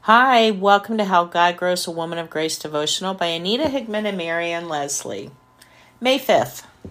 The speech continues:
blessing. May God be gracious to us and bless us and make his face shine upon us so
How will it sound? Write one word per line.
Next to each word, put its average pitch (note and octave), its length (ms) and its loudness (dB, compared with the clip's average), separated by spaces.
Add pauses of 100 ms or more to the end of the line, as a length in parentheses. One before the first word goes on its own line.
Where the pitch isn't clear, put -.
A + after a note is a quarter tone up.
(180)
blessing. - 680 -2 (960)
May E3+ 200 -2
God E3+ 440 4
be B3+ 140 -4
gracious E3 600 0 (100)
to D3+ 200 -2
us C3+ 340 -2
and C#3 200 -8
bless D3 380 0
us E3 260 -2
and C#3+ 220 -8
make C#3+ 240 -4
his - 680 -6
face C#3 300 -2
shine C3+ 380 -2
upon C3+ 420 -4
us C3 240 -6
so C#3+ 380 -4